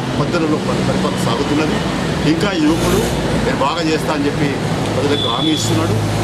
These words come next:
మాట నిలబెట్టుకుంటాడు అనేటువంటి నమ్మకం ఎవరి మంది ప్రజల్లో ఉంది. కాబట్టి మరి ఆయన బలం చేకూరాలంటే, అంటే కాంగ్రెస్ ప్రభుత్వానికి బలం చేకూరాలంటే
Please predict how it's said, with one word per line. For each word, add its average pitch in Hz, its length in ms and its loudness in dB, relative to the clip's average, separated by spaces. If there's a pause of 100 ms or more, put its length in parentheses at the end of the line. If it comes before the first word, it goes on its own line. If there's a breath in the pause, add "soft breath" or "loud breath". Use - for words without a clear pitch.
(120)
మాట 147 160 0
నిలబెట్టుకుంటాడు 151 560 0
అనేటువంటి 156 420 0
నమ్మకం 156 320 0 (480)
ఎవరి 143 220 0
మంది 135 240 0
ప్రజల్లో 151 340 0
ఉంది. 139 120 0
కాబట్టి 127 400 0 (440)
మరి 131 160 0
ఆయన 131 140 0 (120)
బలం 156 180 2 (100)
చేకూరాలంటే, 156 600 0
అంటే 160 120 0 (100)
కాంగ్రెస్ 156 260 0
ప్రభుత్వానికి 147 540 -2
బలం 147 160 0 (100)
చేకూరాలంటే 160 540 0